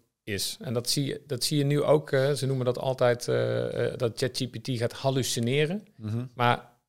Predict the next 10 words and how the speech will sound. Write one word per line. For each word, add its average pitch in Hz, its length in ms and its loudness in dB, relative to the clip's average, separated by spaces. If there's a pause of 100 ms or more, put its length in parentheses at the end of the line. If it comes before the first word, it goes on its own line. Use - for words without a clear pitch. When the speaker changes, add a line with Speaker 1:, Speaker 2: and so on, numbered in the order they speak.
(160)
Speaker 1:
eh, 135 280 -6 (140)
de 120 120 -4
werkelijkheid 117 520 6
is, 135 320 -2 (180)
is 131 300 -6 (420)
chat 131 180 0
G 131 120 -2
P 127 60 -12
T 127 200 0
hallucineert 123 640 2